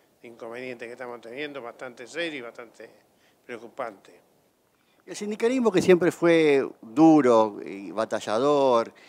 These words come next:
Speaker 2: eh, ¿cómo lo ve ahora que no, no se manifiesta tanto como en otras épocas?
Speaker 1: Y no sé, yo realmente, eh,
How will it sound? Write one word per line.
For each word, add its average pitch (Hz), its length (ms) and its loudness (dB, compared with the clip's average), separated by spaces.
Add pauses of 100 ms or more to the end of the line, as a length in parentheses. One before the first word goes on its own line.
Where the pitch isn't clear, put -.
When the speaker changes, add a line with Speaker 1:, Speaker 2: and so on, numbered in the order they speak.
(240)
Speaker 2:
eh, 127 160 -12
¿cómo 226 220 -8
lo 208 100 2
ve 147 180 2
ahora 113 460 0
que 107 180 -10
no, 113 640 -4
no 127 140 -8
se 107 600 -6
manifiesta 120 640 -6
tanto 160 400 -2
como 110 240 -6
en 120 60 -6
otras 113 300 -10
épocas? 90 380 -14 (2750)
Speaker 1:
Y 226 80 -6
no 220 140 -2
sé, 165 340 -2 (140)
yo 208 300 -2
realmente, 160 480 0
eh, 131 840 -4